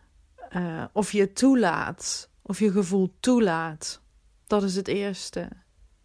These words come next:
En daarnaast is gevoel ook een keuze in de zin dat wij bepalen hoe wij ons voelen. Want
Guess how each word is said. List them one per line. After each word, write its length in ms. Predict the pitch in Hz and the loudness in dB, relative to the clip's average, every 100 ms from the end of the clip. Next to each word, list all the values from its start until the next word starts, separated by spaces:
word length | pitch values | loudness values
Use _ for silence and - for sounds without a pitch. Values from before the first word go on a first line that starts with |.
| - - - _ _ _ _ _ _ - - - - | -20 -20 -20 _ _ _ _ _ _ -20 -20 -20 -8
En 100 | - | 0
daarnaast 400 | 214 220 247 262 | 2 4 4 4
is 120 | 240 | 2
gevoel 400 | - 208 202 226 | 0 -2 2 2
ook 140 | 202 190 | 2 2
een 160 | 202 | 0
keuze 800 | 185 208 202 202 180 185 180 180 165 _ _ _ - _ _ _ _ - - _ - - _ - | 2 4 4 2 0 -2 -2 -6 -10 _ _ _ -20 _ _ _ _ -20 -20 _ -20 -20 _ -2
in 100 | 220 | 0
de 60 | |
zin 160 | 208 226 | 2 2
dat 140 | 214 | 2
wij 140 | 202 196 | 2 2
bepalen 560 | 196 - 240 254 240 | 2 4 4 6 4
hoe 180 | 196 208 | 2 4
wij 160 | 190 185 | 4 2
ons 240 | 185 175 | 0 -2
voelen. 720 | - 247 226 160 151 160 165 _ _ _ _ _ _ _ _ _ _ _ _ _ _ _ _ _ | 0 2 2 0 -4 -8 -12 _ _ _ _ _ _ _ _ _ _ _ _ _ _ _ _ _
Want 600 | 202 214 208 208 - - | 4 4 4 2 -2 -6